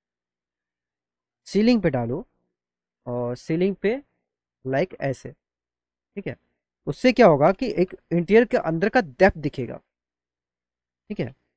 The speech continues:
जैसे अभी यहाँ पर एक depth दिखेगा। अभी वैसे क्या हो रहा है कि आपका देखो, अभी interior का अंदर का depth दिख रहा है कि अंदर है कमरा, एक कमरा लग रहा है, एक कमरा है। अभी सामने आप plane डाल देते हो ना कि अंदर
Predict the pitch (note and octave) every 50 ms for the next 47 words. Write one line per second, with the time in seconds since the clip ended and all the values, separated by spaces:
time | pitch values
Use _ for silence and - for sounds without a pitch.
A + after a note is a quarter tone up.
0 | _ - C#3+ C3+ - E3+ D#3+ D#3 D#3 F#3 F3 D#3 C#3+ D3 E3+ - G#3 G#3+ A#3 A#3+
1 | G3+ - - F3 G3+ - - C#4 C4+ - _ _ - C#3 - - F#3+ G3+ E3+ E3
2 | D3 - C#3+ A#2+ A#2 A#2 B2+ - - C#3+ D3+ F#3+ G#3 G3 F3 - _ _ D3+ D#3+
3 | E3 - G#3+ G3+ A#3 G#3+ G#3 G#3+ G#3 - A3 F3+ - - - C#3+ D#3 D#3+ F#3 E3+
4 | D#3 F3 E3+ E3 D#3+ F3+ F3 F3 G3 F3+ F3 F3 E3 F#3+ G3 E3 D#3 D#3+ D#3 C3+
5 | C3 - B2 A#2 B2+ - _ _ _ _ _ - F3 E3 E3 G3 G3 F3 B2+ D3+
6 | F3 F#3+ - F3+ D#3 C3 A#2+ B2 A#2+ - - _ _ _ _ _ _ _ _ _
7 | _ _ _ _ _ _ _ _ _ _ _ - F3 E3+ G3 A3+ G3 E3+ E3 F#3
8 | G3+ G3 G3+ G3 G3 - - F3 D3+ D3+ D3 A#2+ A#2+ C#3 D3 F#3 A#3 A3 - -
9 | - - - F#3 E3+ F3 G3 G#3+ G3+ G#3 - _ G3+ G3+ G#3+ A3+ G#3 G3+ F#3 F3+
10 | F3+ F3 - - D#3+ - - - - - D#3+ E3+ E3+ G#3